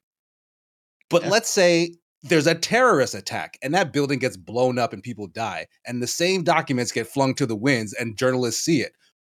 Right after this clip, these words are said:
Speaker 1: If they would report on that, that seems way more evil than the other option. But it's just the context in which you got it. Like, the job hasn't changed. It's just the context around it.
Speaker 2: Yeah. Uh, I mean, that's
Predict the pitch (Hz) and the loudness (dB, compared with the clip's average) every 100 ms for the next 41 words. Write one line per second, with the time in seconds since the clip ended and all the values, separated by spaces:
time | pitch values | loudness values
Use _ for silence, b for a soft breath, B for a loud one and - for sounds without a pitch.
0 | _ _ _ - 170 196 202 190 175 185 | _ _ _ 0 4 6 8 6 6 6
1 | 143 120 185 151 - - _ 113 180 202 | 6 4 2 2 -2 -20 _ 0 2 2
2 | - - 185 175 139 117 110 151 160 160 | -2 -4 0 0 -2 -6 -2 0 2 0
3 | 160 - _ _ _ 113 123 135 135 131 | -4 -12 _ _ _ -10 -2 2 2 2
4 | _ 143 139 113 101 92 113 117 127 156 | _ -6 -4 -4 -6 -6 -4 -4 -2 0
5 | 147 104 82 - 71 _ _ _ _ - | 0 -2 -6 -10 -18 _ _ _ _ 2
6 | 131 127 135 117 147 143 139 - 113 - | 2 2 -2 -2 -2 0 0 -4 -6 -8
7 | 90 131 135 87 101 101 110 98 156 165 | -2 2 2 0 -8 -8 -8 0 4 4
8 | 135 107 98 98 82 85 - 117 - - | 2 -2 -10 -12 -12 -14 -8 -8 -8 -10
9 | 123 - 107 101 101 120 90 - _ _ | -10 -8 -12 -10 -8 -8 -8 -18 _ _
10 | _ _ 107 131 _ - 110 107 110 110 | _ _ -6 -6 _ -8 -4 -2 0 0
11 | 104 101 | 0 -2